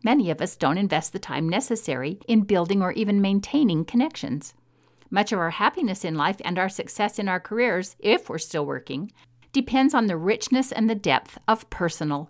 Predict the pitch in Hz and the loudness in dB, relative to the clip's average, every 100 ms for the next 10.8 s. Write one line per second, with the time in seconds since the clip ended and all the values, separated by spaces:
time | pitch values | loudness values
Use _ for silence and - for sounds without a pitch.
0 | - 160 147 143 - 127 127 - - - | -4 -2 -2 -2 -4 -6 -6 -8 -14 -16
1 | _ _ _ _ - 208 214 202 208 240 | _ _ _ _ 0 4 4 6 6 4
2 | 226 220 202 185 190 220 370 240 165 156 | 2 0 0 0 0 2 0 -2 -4 -4
3 | - 131 135 165 _ 180 151 233 240 269 | -4 -2 -4 -6 _ -6 -2 -2 0 0
4 | 151 165 - 247 240 262 226 196 190 262 | 0 -2 -2 -4 0 -2 -2 0 0 0
5 | 190 170 - - 147 127 139 - 165 165 | -4 -6 -8 -6 -2 -2 -2 -6 -4 -2
6 | 165 170 175 180 190 - 156 - - 120 | 0 2 2 0 -2 0 0 0 -4 -6
7 | 131 143 - 143 131 - - - _ _ | -6 -8 -8 -6 -4 -4 -10 -14 _ _
8 | _ _ 339 403 285 233 208 175 175 165 | _ _ 4 6 6 6 6 4 6 4
9 | 170 165 170 165 143 - 156 160 185 208 | 2 0 0 2 0 0 0 2 2 2
10 | 220 262 - 240 226 202 - - | 2 0 4 2 2 -2 -4 -4